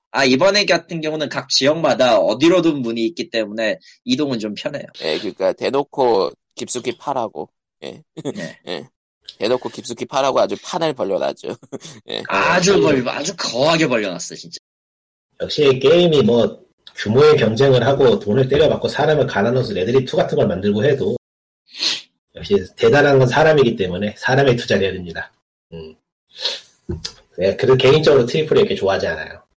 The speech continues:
Speaker 1: 그런데도
Speaker 2: 예,
Speaker 1: 샀잖아,
Speaker 2: 힙스-,
Speaker 1: 너는 지금.
Speaker 2: 아니, 힙스터라고
Speaker 3: 어, 사지.
Speaker 2: 하셨으니까 스스로. <laughs> 스스로 힙스터라고
Speaker 1: 아니,
Speaker 2: 하셨-,
Speaker 1: 아무튼
Speaker 3: 내가
Speaker 1: 이-,
Speaker 3: 말이야,
Speaker 1: 이-,
Speaker 3: 마인크래프트가 뜨기 전에 즐긴 사람이야. 어?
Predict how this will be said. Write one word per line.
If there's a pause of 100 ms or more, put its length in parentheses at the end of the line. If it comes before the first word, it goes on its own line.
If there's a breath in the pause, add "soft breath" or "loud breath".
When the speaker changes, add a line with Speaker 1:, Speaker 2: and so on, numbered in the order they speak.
(200)
Speaker 1:
그런데도
Speaker 2:
예,
Speaker 1:
샀잖아,
Speaker 2:
힙스-,
Speaker 1:
너는
지금. (340)
Speaker 2:
아니, (160)
힙스터라고
Speaker 3:
어,
사지.
Speaker 2:
하셨으니까
스스로. (220)
<laughs>
스스로
힙스터라고
Speaker 1:
아니,
Speaker 2:
하셨-, (1000 loud breath)
Speaker 1:
아무튼
Speaker 3:
내가
Speaker 1:
이-,
Speaker 3:
말이야,
Speaker 1:
이-,
Speaker 3:
마인크래프트가
뜨기
전에
즐긴
사람이야.
어?